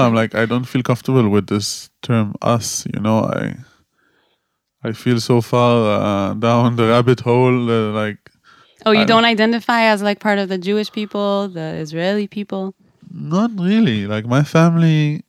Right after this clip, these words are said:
Speaker 1: if I go to my father's side, my family's here way before this was Israel. Like, it was much
Speaker 2: Before the Zionist movement, you mean?
Speaker 1: Exactly. Way before the Zionist movement. They were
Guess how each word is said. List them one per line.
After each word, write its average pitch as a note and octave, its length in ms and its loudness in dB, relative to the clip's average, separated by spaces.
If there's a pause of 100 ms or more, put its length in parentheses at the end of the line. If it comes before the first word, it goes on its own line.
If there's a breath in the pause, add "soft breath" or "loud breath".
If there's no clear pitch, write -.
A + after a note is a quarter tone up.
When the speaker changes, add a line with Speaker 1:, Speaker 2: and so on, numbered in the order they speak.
(100)
Speaker 1:
if - 240 -6
I B2+ 60 4
go B2 220 4
to C3+ 120 0
my C#3+ 140 4
father's A#2 400 0
side, A#2+ 460 2 (320)
my B2+ 120 0
family's B2+ 460 0
here B2 400 0 (800)
way D3+ 240 4
before B2 360 0
this F#2+ 220 -6
was F#2+ 160 -4
Israel. G2 600 0 (140)
Like, A2+ 260 -8
it A2 40 -6
was A2+ 140 -4 (160)
much B2 220 -2
Speaker 2:
Before A3+ 140 2
the G#3+ 100 0
Zionist F#3 380 0
movement, D3 400 -8
you - 100 -12
mean? F#3 100 -8
Speaker 1:
Exactly. A#2 600 -4
Way A#2+ 220 -2
before A2+ 320 0
the G2+ 80 -6
Zionist G2 440 -2
movement. G#2 500 -4
They - 80 -8
were F#2 140 -4